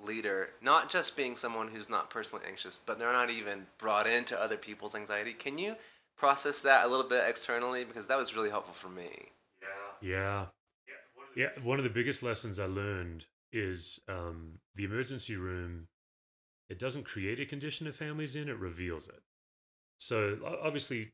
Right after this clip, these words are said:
Speaker 2: somebody's coming in on a gurney, but right after that happens, there's a family coming in of loved ones, and whatever condition they were in as a family before the crisis, that's gonna be exposed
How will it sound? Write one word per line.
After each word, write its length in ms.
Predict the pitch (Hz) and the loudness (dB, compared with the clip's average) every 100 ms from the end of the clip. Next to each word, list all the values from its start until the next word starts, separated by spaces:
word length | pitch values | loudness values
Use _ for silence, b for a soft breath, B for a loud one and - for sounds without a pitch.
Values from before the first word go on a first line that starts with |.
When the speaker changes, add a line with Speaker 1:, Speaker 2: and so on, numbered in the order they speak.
| _ | _
Speaker 2:
somebody's 580 | - 151 156 143 110 - | -4 0 0 2 0 -2
coming 320 | - 117 101 | -6 -4 -2
in 120 | 98 | -2
on 120 | 95 | -2
a 40 | 90 | -4
gurney, 540 | 87 92 87 76 71 _ _ _ | -4 -2 -2 -4 -12 _ _ _
but 180 | 110 110 | -6 -4
right 220 | 113 156 | 0 2
after 240 | 165 131 123 | 0 -2 -2
that 200 | 120 151 | -2 -2
happens, 340 | 107 95 92 | -4 -4 -4
there's 160 | 90 95 | -4 -6
a 40 | 98 | -6
family 340 | 120 170 156 | -6 -4 -6
coming 360 | - 98 87 87 | -6 -6 -6 -6
in 300 | 82 82 90 | -8 -10 -10
of 120 | 90 | -8
loved 240 | 117 208 113 | -6 -6 -8
ones, 460 | 82 78 82 - - _ _ _ _ 117 | -10 -12 -14 -14 -18 _ _ _ _ -6
and 160 | 107 | -2
whatever 340 | 107 117 156 214 | 0 -2 -2 -4
condition 540 | 143 131 127 123 98 | -4 -2 -2 -2 -4
they 180 | 90 107 | -2 0
were 220 | 127 120 | 0 0
in 120 | 123 117 | 0 -2
as 140 | 98 | -4
a 60 | 87 | -6
family 640 | - 104 95 78 73 73 _ _ _ | -6 -6 -4 -6 -10 -16 _ _ _
before 420 | 98 - - 127 127 | -10 -8 -2 0 0
the 60 | |
crisis, 640 | 117 110 98 92 - - - | -4 -4 -4 -6 -12 -14 -4
that's 480 | 110 - - - - _ _ | -4 -4 -6 -8 -10 _ _
gonna 120 | 101 | -8
be 140 | 92 90 | -4 -6
exposed 720 | 85 - 90 82 80 80 - | -6 -8 -8 -6 -8 -14 -18